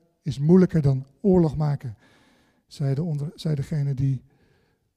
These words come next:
de oorlog in Noord-Ierland zo'n beetje is begonnen. En hij is tot inkeer gekomen, gelukkig. Maar hij ontdekte dit. Die puzzel is nog niet af. Ik zei het al, onze taak,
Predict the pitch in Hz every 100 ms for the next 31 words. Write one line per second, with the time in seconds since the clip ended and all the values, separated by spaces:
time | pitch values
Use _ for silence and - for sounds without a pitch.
0 | _ _ _ 147 208 156 147 139 143 139
1 | 170 139 135 151 135 127 160 139 - _
2 | 135 - 131 117 - _ _ _ _ -
3 | 131 143 - 170 190 147 139 123 139 131
4 | 131 135 139 202 - _ _ _ _ _
5 | _ _ _ _ - 135 151 147 - 131
6 | 127 - - _ _ _ _ _ _ _
7 | _ _ _ _ _ _ _ _ _ _
8 | _ _ _ _ - 185 - 247 170 151
9 | 117 - - - _ _ - - 151 135
10 | 156 160 - 151 131 - _ _ _ _
11 | _ _ _ _ _ _ _ _ 165 -
12 | 180 170 175 196 170 170 190 196